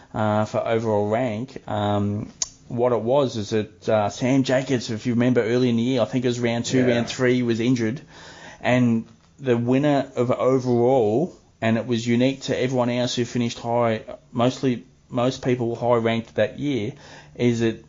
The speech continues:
Speaker 1: the move was made from, uh, Sam Ja-, or whoever the ruckman that they started at the time. I, I don't think it was Sam Jacobs, but they moved, um, Riley O'Brien on field, uh,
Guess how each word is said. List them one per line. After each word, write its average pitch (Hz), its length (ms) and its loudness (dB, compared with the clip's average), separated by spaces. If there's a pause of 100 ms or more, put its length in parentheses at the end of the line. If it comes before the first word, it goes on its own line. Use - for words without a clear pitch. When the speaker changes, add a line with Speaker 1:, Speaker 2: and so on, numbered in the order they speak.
(180)
Speaker 1:
the 123 140 2
move 135 440 2
was 127 200 0
made 120 600 0 (400)
from, 123 800 0 (220)
uh, 113 300 -2
Sam 135 500 0
Ja-, 123 240 0
or 120 320 2
whoever 143 360 0
the 123 120 2
ruckman 113 640 -2
that 123 160 -4
they 120 160 2
started 113 320 0
at 110 100 -10
the 104 80 -8
time. 120 560 0
I, 117 60 2
I 123 240 0
don't 131 160 2
think 123 140 0
it - 20 -6
was 104 100 -2
Sam 107 180 0
Jacobs, 110 440 0 (420)
but 117 140 0
they 117 120 2
moved, 139 540 0 (380)
um, 110 760 -2
Riley 120 460 2
O'Brien 113 580 0 (140)
on 135 240 2
field, 135 640 0 (680)
uh, 107 600 2